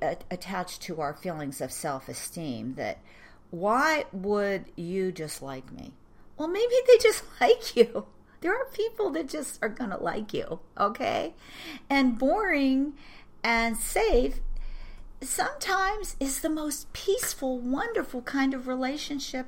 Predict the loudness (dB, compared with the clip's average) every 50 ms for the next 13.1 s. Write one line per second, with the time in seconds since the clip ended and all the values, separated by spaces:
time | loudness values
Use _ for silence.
0 | -10 -6 -4 -2 -2 -2 -2 -2 -4 -6 -10 -16 -18 -16 -14 -14 -10 -6 -4 -2
1 | -2 -2 -4 -6 -8 -8 -8 -8 -6 -6 -4 -4 -4 -4 -6 -6 -8 -10 -14 -14
2 | -16 -16 -16 -16 -16 -18 -18 -12 -6 -4 0 2 4 4 4 4 2 0 0 0
3 | 0 0 0 0 2 0 2 2 2 0 0 -2 -2 -4 -8 -6 -4 -4 -4 -4
4 | -4 -2 -2 -2 -4 -4 -4 -4 -6 -6 -6 -8 -8 -6 -4 -4 -6 -8 -10 -18
5 | -20 -20 -18 -10 -4 -4 -2 -2 -2 -4 -6 -6 -4 -2 -2 0 0 0 0 0
6 | -2 -4 -6 -6 -6 -6 -4 -4 -6 -6 -6 -8 -10 -14 -18 -20 -20 -20 -20 -20
7 | -20 -20 -20 -20 -14 -10 -6 -4 -2 -2 -2 -2 -2 0 0 0 2 2 0 0
8 | 0 0 -2 -2 -4 -4 -6 -10 -16 -20 -20 -20 -20 -20 -20 -20 _ -14 -10 -6
9 | -6 -6 -6 -6 -10 -12 -6 0 2 2 2 2 0 -2 -4 -4 -4 -2 -2 -2
10 | -2 -2 -2 -4 -4 -8 -10 -12 -12 -12 -12 -12 -12 -14 -6 2 4 4 4 4
11 | 2 -2 -2 -2 -2 -4 -8 -6 -4 -2 -2 -2 -2 -4 -4 -2 0 0 0 0
12 | 0 -2 -6 -8 -10 -8 -6 -4 -4 -4 -2 -2 -2 -2 -2 -4 -4 -2 -2 -2
13 | -4